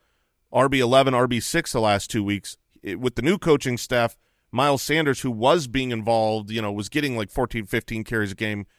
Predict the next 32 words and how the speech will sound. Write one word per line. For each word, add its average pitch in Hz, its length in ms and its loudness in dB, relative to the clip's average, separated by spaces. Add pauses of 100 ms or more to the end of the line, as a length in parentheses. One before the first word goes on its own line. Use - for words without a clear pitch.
(100)
He 147 180 0
was 117 340 4
the 101 300 -2 (160)
backup 127 560 2
to 110 100 -8
Chuba, 87 440 -4
and 104 80 -6
it 107 40 -6
was 104 140 -8
Chuba's, 123 560 -2 (500)
uh, 98 540 2 (100)
you 117 140 -4
know, 95 140 0
show. 120 560 2 (880)
Over 135 200 0
the 147 80 4
last 156 380 2 (260)
six - 460 -4
weeks, 143 580 -2 (260)
you 110 120 -6
know, 117 160 2
the, 117 360 -2
the 107 220 -4
Saints 143 360 -4
have 98 100 -12
not 131 200 -4
been 123 140 -4
good 131 200 2
at - 100 -4
stopping 131 640 -4
the 104 100 -2
run. 139 360 0